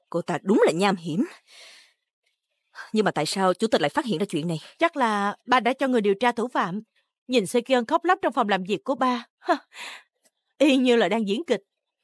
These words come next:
Speaker 1: Có chuyện gì đó không hợp lý ở đây. Con có chắc là Sê Kiên làm chứ?
Speaker 2: Sao hả mẹ?
Speaker 1: Bình thường Sê Kiên là một đứa rất cẩn thận và kỹ tính. Thật khó tin nó lại bị phát hiện dễ dàng như vậy. Mà với tính cách của nó, nó sẽ không làm những chuyện này.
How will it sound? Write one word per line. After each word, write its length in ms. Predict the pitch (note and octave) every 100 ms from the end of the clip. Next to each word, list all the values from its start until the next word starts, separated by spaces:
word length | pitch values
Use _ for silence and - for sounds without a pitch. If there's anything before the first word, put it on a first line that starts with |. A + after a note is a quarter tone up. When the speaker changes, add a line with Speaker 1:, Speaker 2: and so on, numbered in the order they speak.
| - _ -
Speaker 1:
Có 100 | E4
chuyện 200 | F#3+ D#3+
gì 120 | E3+
đó 140 | E3+ G#3
không 180 | - A3+
hợp 220 | F#3+ -
lý 180 | G3+ C4
ở 80 | B3
đây. 160 | F#3 - _ _ _ _ _ _
Con 140 | G#3 F#3+
có 100 | A#3
chắc 220 | C#4+ C#4+
là 100 | F#3
Sê 140 | G#3
Kiên 220 | G3 G#3
làm 240 | G3+ F3+ C#3+
chứ? 120 | C3+ - _ _ _ _ _ _ _ _ _ _
Speaker 2:
Sao 220 | - C4 A#3+
hả 120 | B3
mẹ? 160 | G#3+ F#3+ _ _ -
Speaker 1:
Bình 200 | G3+ G3
thường 280 | G3+ F#3+ F3
Sê 140 | A#3+
Kiên 260 | B3 B3+ A#3
là 100 | F3+
một 160 | D3+
đứa 180 | F#3+ A#3+
rất 200 | C4 -
cẩn 240 | F3+ F3+
thận 260 | C4+ E3+ D#3+
và 80 | E3+ -
kỹ 220 | D3 G3+
tính. 300 | G3 G#3+ D#4+ - _ _ _
Thật 140 | G3
khó 220 | - G#3+ C4
tin 240 | A3+ F#3+
nó 80 | A3
lại 120 | G#3
bị 100 | D3+
phát 200 | - C#4+
hiện 160 | G3 D#3
dễ 180 | D3 A#3+
dàng 280 | C4 F3+ D3
như 120 | F#3+
vậy. 280 | E3 C#3 D#3+ - _ _ _ - - - - - - - _ _ G#3+
Mà 140 | F3 D#3+
với 120 | A#3+
tính 180 | C#4+ D4+
cách 180 | E4
của 120 | - G3
nó, 360 | G3+ G#3+ C4+
nó 100 | C#4
sẽ 120 | C#4
không 200 | D4 G#3+
làm 140 | G#3 D3
những 100 | A3
chuyện 260 | - D#3
này. 100 | D3+